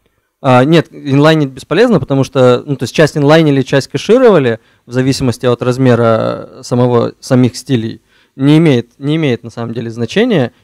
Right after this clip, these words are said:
Я к тому, что, а, разбандливание как таковое не имеет особого смысла. Ну, то есть имеет смысл, когда у тебя есть фейсбуковая страничка главная,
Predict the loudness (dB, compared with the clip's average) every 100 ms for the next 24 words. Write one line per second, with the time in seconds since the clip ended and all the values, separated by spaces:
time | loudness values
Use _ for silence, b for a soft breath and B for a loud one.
0 | -4 0 0 -2 _ -4 0 0 0 2
1 | 4 2 b b b -8 -2 2 2 4
2 | 2 0 -4 _ _ _ _ _ -2 0
3 | 2 2 2 2 2 2 0 0 -4 -8
4 | -10 -10 -6 0 2 4 2 -2 -6 -4
5 | -2 0 0 -2 -4 -6 -4 -6 -8 -6
6 | -6 -6 -16 -18 -6 -6 -2 0 2 2
7 | 0 0 0 0 2 0 0 -2 -2 -2
8 | -2 0 0 0 -2 -2 -6 0 4 4
9 | 2 -4